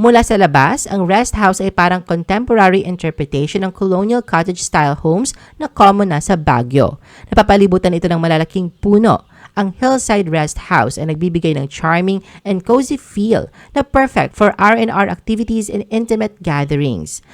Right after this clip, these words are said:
Ayon kay Neri, ang best tambayan nila sa pergola ay kapag papalubog na ang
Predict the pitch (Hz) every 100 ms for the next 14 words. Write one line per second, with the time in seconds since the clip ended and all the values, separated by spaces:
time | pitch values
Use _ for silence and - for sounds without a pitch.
0 | - - - 220 233 214 208 185 180 196
1 | 185 - - _ 208 202 220 - 190 180
2 | 180 180 175 165 165 135 120 113 113 170
3 | 277 - - 226 220 202 190 220 262 247
4 | 208 190 180 175